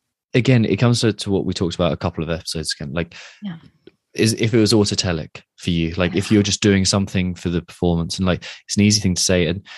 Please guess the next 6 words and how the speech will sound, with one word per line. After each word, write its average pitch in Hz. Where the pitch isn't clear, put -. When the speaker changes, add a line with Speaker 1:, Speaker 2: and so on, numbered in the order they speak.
Speaker 1:
I 113
think 135
it's -
also 113
probably 90
worth 85